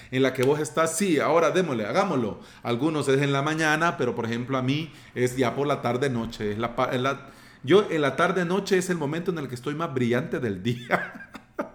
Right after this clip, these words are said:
Es el momento en el que estoy más concentrado, más enfocado. Yo creo que es porque hay menos calor, pero, bueno, no lo sé. Pero eso puede ser una opción. Porque aunque te digan lo que te digan,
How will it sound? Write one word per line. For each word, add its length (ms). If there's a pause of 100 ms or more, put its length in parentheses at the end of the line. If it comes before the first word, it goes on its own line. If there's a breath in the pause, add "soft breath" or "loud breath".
(460 loud breath)
Es 140
el 100
momento 360
en 60
el 120
que 60
estoy 200
más 160
concentrado, 760
más 220
enfocado. 800 (280 loud breath)
Yo 120
creo 180
que 80
es 40
porque 280
hay 120
menos 340
calor, 380
pero, 160
bueno, 280
no 120
lo 100
sé. 160 (240 loud breath)
Pero 320
eso 220
puede 180
ser 180
una 180
opción. 440 (340 loud breath)
Porque 500
aunque 520
te 200
digan 500
lo 220
que 120
te 180
digan, 480